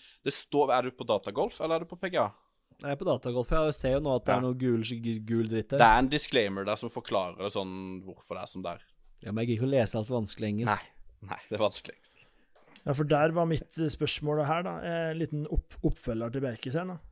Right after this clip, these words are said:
Speaker 3: For jeg, jeg skulle jo prøve å liksom leke smart før podden her og forberede meg litt på s-, på stroke game, men jeg fant det ikke. Jeg fant det ikke.
Speaker 2: <laughs>
Speaker 3: Hvor er det jeg finner det?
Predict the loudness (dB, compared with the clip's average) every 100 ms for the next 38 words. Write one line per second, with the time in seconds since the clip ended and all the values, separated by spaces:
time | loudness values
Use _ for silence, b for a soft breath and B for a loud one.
0 | _ -2 -2 0 -2 -4 -12 -12 -6 -4
1 | -2 0 0 2 0 0 -2 -4 -4 -4
2 | -6 -6 -4 -4 -6 -14 -14 -6 -2 2
3 | 2 2 -4 -4 0 0 0 -6 -8 -10
4 | -10 -12 -12 _ _ _ -8 -6 -2 -4
5 | -4 -10 -10 _ -8 -6 -4 -6 -8 -10
6 | -14 -18 _ _ _ 0 0 0 -4 -2
7 | -2 -2 -4 8 10 10 2 -10 -8 2
8 | 6 12 12 12 10 6 8 8 4 4
9 | 0